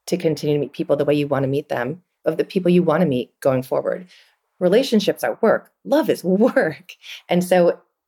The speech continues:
working with a dating coach teaches you to do all that work preemptively. It gives you the powers you need to go beyond any matchmaking effort, especially if it doesn't end up in a relationship.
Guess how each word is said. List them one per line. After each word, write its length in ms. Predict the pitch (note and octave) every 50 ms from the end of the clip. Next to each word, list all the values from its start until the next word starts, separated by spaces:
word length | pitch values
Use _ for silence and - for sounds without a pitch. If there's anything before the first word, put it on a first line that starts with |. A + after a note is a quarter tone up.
| _ _ _ _ _ _ -
working 320 | F3 F#3 F#3 F3+ G#3 F#3+
with 100 | F3 E3
a 60 | D#3
dating 260 | D3+ D3+ D3+ D3+ E3
coach 240 | D#3 C#3+ C3+ C3+ -
teaches 340 | - - - - - D#3+ D3+
you 80 | D#3 D3+
to 80 | D3
do 220 | C#3+ - D3 C#3+ - -
all 160 | - C#3 C#3+
that 200 | D3 C#3+ - _
work 240 | D3 C#3 C3+ _ _
preemptively. 800 | - - C3+ B2 C3 C3+ - - C3+ - - C2 B1 - - - _ - - - _
It 100 | - -
gives 200 | - F3+ E3+ F3
you 80 | F3+ F3
the 80 | F3+ -
powers 460 | - - - D#3+ D3+ D#3 D#3 D#3 -
you 60 | D3+
need 220 | D3 D3 D3 C#3+
to 80 | - -
go 200 | - D3+ D3 D3
beyond 400 | D3 _ E3+ - B2 D3+ D#3+ D#3
any 160 | - D3+ D#3
matchmaking 580 | D#3 D3 C#3+ D3+ - - D3+ C3+ C3+ - D3 -
effort, 400 | - C3 - C#3+ C#3 C3+ C#3 _ _ _ _ -
especially 320 | - - - D#3+ D#3 - F3+
if 40 |
it 60 | D3+ C#3+
doesn't 240 | D3 C#3+ - D3+
end 120 | - D3 C#3+
up 100 | C#3 -
in 60 | C#3+
a 60 | C#3
relationship. 560 | C3+ B2+ B2 - - - C3 - - - -